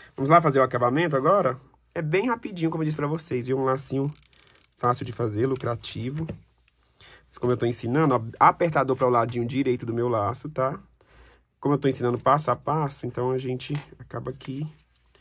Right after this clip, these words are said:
né, demora um pouquinho a mais aqui no vídeo, porque a gente ensina com calma, né, com paciência, pra que vocês peguem certinho o passo a passo. Ó,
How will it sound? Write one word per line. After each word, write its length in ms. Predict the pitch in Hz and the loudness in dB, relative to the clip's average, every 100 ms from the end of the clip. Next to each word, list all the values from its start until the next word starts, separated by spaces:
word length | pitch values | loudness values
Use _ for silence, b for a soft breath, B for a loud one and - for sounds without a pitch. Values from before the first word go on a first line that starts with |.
| b b b b b - | b b b b b -8
né, 300 | 120 131 156 | -2 0 -2
demora 360 | 127 127 123 120 | -4 -4 -4 -4
um 40 | |
pouquinho 400 | 120 120 - 131 | -6 -10 -6 -6
a 20 | |
mais 260 | 143 143 143 | -4 -4 -6
aqui 160 | 143 147 | -4 -2
no 120 | 160 | 0
vídeo, 400 | 160 147 160 160 | -2 -2 -2 -2
porque 220 | 165 156 | -2 0
a 40 | 151 | 0
gente 220 | 143 127 | 0 -4
ensina 320 | 127 120 117 | -6 -4 -4
com 340 | 113 117 117 120 | -4 -2 -2 -2
calma, 680 | - 127 127 120 120 120 123 - | 2 4 6 2 0 -4 -8 -16
né, 260 | 120 113 127 | -12 -8 -8
com 120 | 127 | -8
paciência, 760 | 120 117 - 120 120 143 143 147 B B B | -10 -10 -6 -4 -4 -4 -10 -12 B B B
pra 100 | - | -10
que 80 | - | -4
vocês 260 | 123 135 | -2 0
peguem 300 | 127 123 120 | 0 0 0
certinho 400 | 127 127 143 143 | 0 0 -2 -4
o 40 | 135 | -4
passo 220 | 131 151 | -4 -4
a 40 | |
passo. 360 | 165 110 - - | -6 -8 -10 -4
Ó, 240 | 117 117 | 0 0